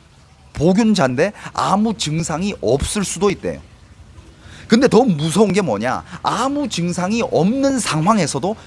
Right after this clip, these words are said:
전염은 된답니다. 이게 오늘 아침 기사예요. 그리고 아침 기사 이런 기사도 있네요. 아, 얼마 전에 그런 기사가 나왔잖아요. 요번에 이 바이러스는 오십 대, 육십 대 이상으로 많이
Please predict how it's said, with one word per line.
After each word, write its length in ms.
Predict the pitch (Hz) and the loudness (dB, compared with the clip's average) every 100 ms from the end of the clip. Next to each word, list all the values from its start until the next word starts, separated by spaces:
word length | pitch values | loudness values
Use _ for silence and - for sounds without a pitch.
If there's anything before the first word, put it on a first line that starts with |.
| - | -6
전염은 560 | - 165 160 156 220 214 | 2 2 2 0 -2 -4
된답니다. 540 | - 117 92 78 73 82 - - - - - - - - - - - - - - - | -4 -2 -2 -8 -14 -20 -20 -20 -20 -20 -20 -20 -20 -20 -20 -20 -20 -20 -20 -20 -8
이게 120 | 107 | 0
오늘 180 | 139 131 | 2 2
아침 260 | 73 - 175 | 0 -2 -2
기사예요. 600 | 117 98 78 78 135 190 165 - | -4 -6 -6 -6 -6 -8 -14 -14
그리고 480 | - 139 131 131 127 - - - - | 0 2 4 4 2 -2 -20 -18 -4
아침 280 | - - 147 | -4 -2 -4
기사 180 | 120 120 | -2 0
이런 200 | 135 135 | 0 -2
기사도 280 | 110 120 101 | -2 -2 -2
있네요. 480 | 87 85 95 151 - - - - | -2 -4 -4 -6 -10 -16 -10 0
아, 280 | 120 113 78 - - - | 2 2 0 -10 -14 2
얼마 300 | 156 220 247 | 4 4 2
전에 200 | 214 151 | 0 -2
그런 460 | 160 214 233 226 | -2 -2 -2 -4
기사가 280 | 160 147 139 | -6 -4 -2
나왔잖아요. 600 | 113 110 104 92 101 82 - - - - | 0 -2 -2 -4 -4 -6 -12 -14 -14 0
요번에 480 | 165 180 226 262 165 | 4 6 4 2 0
이 120 | 180 | -2
바이러스는 800 | 151 127 139 143 120 151 107 82 - | -4 0 0 0 -4 -4 -4 -8 -2
오십 600 | 143 262 302 - 269 - | 2 4 4 2 -2 2
대, 140 | 190 | 2
육십 500 | 147 190 - 196 - | 2 -4 -4 -6 -2
대 300 | 202 214 226 254 - | -2 -2 -4 -12 -6
이상으로 640 | 381 453 214 175 170 247 214 | 0 2 4 2 2 2 2
많이 640 | 113 120 156 165 165 190 | 0 2 0 0 -4 -8